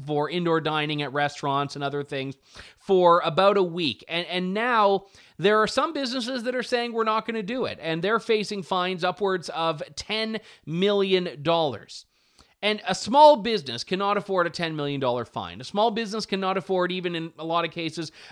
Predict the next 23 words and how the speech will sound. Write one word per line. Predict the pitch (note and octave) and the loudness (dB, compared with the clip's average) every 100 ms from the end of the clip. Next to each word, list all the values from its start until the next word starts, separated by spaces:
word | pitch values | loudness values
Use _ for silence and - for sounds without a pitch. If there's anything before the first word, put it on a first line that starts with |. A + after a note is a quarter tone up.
| - | -6
a | D#3 | 0
fifty | G#3 G3+ | 0 0
thousand | E3+ F3+ F3 E3 F3+ | -2 0 0 0 -2
or | F3+ | 0
a | |
hundred | G#3 C4+ A3 | 0 -2 -4
thousand | D3+ A#2 A2+ A#2 | -4 -4 -4 -4
dollar | G#2 G2 | -4 -6
fine. | - G2 - _ _ - - | -12 -16 -16 _ _ -20 -10
So | - | 4
what | G#3+ G#3+ | 4 4
the | G#3 | 0
government | A3+ C#4+ C#4 C4 | 0 0 0 -4
is | G3+ | -4
hoping | G#3+ A#3+ A3 F#3 | 0 0 0 -2
that | F3+ F3+ | -4 -6
anyone | A3+ D4+ C#4+ C4+ A#3 | -6 -6 -2 -2 -2
non-compliant | G#3+ A3+ A#3+ - A3 F3 F#3 F#3 F#3 | -2 0 -2 -6 -8 -4 -4 -2 -6
will | F#3 F#3+ F3+ | -2 0 0
just | F#3+ F#3 - | -2 -4 -8
cease | F#3+ F#3 E3+ - - | -6 -6 -8 -12 -6
to | F3 - | -6 -4
operate. | E3 D#3+ D3 A#2+ G2 F2 | -2 -2 -4 -6 -6 -8